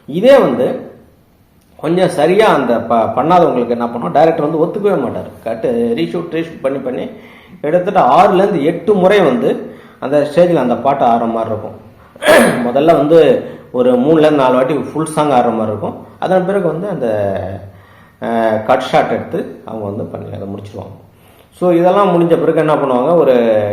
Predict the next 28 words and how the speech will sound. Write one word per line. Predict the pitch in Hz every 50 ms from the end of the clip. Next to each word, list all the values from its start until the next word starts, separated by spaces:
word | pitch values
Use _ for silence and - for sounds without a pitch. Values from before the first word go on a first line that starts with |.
| 104 107 107 107 110
ஒரு, | 120 120 123 120 117
ஒரு | 117 117 117
மூணு | 113 120 123 123 123
நாலு | 113 107 110 107
சாங் | - 117 113 117 110 107
முடிஞ்ச | 107 110 110 107
பிறகு | - - 104 98 107 - - - - - - - _ _ _ _ _ _ _ _ _ _ _ _ _ -
அதுக்கப்புறம் | - 120 151 180 175 185 - 190 175
என்ன | 160 143
பண்ணுவாங்க, | 127 127 113 107 110 107 - - - - - - - - - - _ _ _ _ -
அஹ், | - 127 123 123 120 120 120
இவங்க | 123 123 120 113 107 101 98 95 95 95 92 95 95 95 92 95 95 101
ஜட்ஜஸை | 120 117 117 127 117 - 120
கூப்பிடுவாங்க. | 101 117 113 113 110 104 101 104 135 185 - - - - - - - - - - - -
<clears throat> | - 277 - - 175 - - - - - - - - - 143
நீங்க | 180 190 190
என்ன | 190 214 233
நினைப்பீங்க, | 226 208 180 180 180 160 151 180 185 175 -
பார்த்தோன்னே | - 156 170 165 170 151 151 170 185 175
இப்ப | 156 123 - 131 120 117 117 113 113 113 113 110 110 107 107
ஆங்கர்லாம் | 110 135 160 170 170 160 143 143 147 156 185 160 156
பேசிட்டு, | 139 135 127 127 117 - - - 240 - - - - - - _ _ _ _ -
அஹ், | 135 131 127 131 131 127 123 123 120 117 117 113 113
அப்படியே | 110 123 139 123
ஜட்ஜஸ் | 117 123 123 117 123 139 127 - -
வந்து | 120 113 113 120 120 117
ஏதோ | 117 117 117 117
ஒரு | 110 107 104